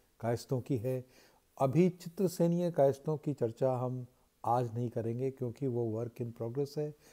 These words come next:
उसमें हम और गहराई में जाने की कोशिश कर रहे हैं, लेकिन वो भी हम आपसे जल्द साझा करेंगे। तो आज कर, आज के लिए दोस्तों इतना ही काफ़ी है कि आपको मैंने एक ब्रॉड प्रिंसिपल से अवगत कराया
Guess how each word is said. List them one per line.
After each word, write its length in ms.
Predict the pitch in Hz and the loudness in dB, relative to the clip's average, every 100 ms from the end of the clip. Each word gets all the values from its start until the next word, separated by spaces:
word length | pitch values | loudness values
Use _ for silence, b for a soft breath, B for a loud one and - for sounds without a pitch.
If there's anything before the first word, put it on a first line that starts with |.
| b b - | b b -14
उसमें 360 | 127 - 139 135 | -12 -4 0 0
हम 360 | 123 127 127 - - | 0 -2 -6 -10 -4
और 500 | 120 127 135 139 - _ - | 2 6 4 2 -8 _ -8
गहराई 380 | 113 107 113 120 | -4 -2 -2 -2
में 140 | 113 | -4
जाने 260 | 107 104 117 | -6 -6 -8
की 140 | 131 | -10
कोशिश 300 | - 113 127 | -10 -12 -12
कर 160 | - 123 | -10 -6
रहे 220 | 131 127 | -6 -8
हैं, 120 | 143 b b b _ | -10 b b b _
लेकिन 220 | 123 120 123 | -8 -4 -2
वो 180 | 120 | 0
भी 160 | 120 131 | 0 -2
हम 140 | 110 | -2
आपसे 280 | 113 110 - | -6 -6 -4
जल्द 220 | 107 107 | -4 -4
साझा 340 | 104 107 98 104 | -6 -8 -8 -6
करेंगे। 420 | 123 117 127 143 139 B B B | -6 -6 -2 -2 -2 B B B
तो 80 | - | -6
आज 200 | 113 120 | -4 -4
कर, 200 | - 139 135 - _ - | 0 0 0 -10 _ -2
आज 220 | 123 127 | 0 0
के 120 | - 143 | 0 0
लिए 260 | 139 143 | 2 0
दोस्तों 500 | 123 123 131 - 143 - | 2 0 0 -4 -6 -6
इतना 280 | 117 - 120 | -8 -6 -6
ही 180 | 110 127 | -4 -4
काफ़ी 360 | - 113 143 | -2 -2 -2
है 220 | 123 127 123 b b b _ | -2 -4 -6 b b b _
कि 360 | - 127 127 131 - _ - | -2 0 0 -2 -12 _ 2
आपको 400 | 120 120 - 131 | 4 4 2 -2
मैंने 420 | 120 120 117 117 123 - | 0 -2 -2 -4 -6 -2
एक 240 | 131 135 | -2 -2
ब्रॉड 400 | 98 90 120 139 | -6 -2 2 4
प्रिंसिपल 640 | 131 - 123 120 - 127 123 | 2 -6 -6 -6 -6 -4 -4
से 420 | 120 - 117 117 - | -4 -4 -4 -4 -8
अवगत 320 | 104 101 110 | -8 -6 -8
कराया 440 | - 104 104 120 | -6 -6 -6 -10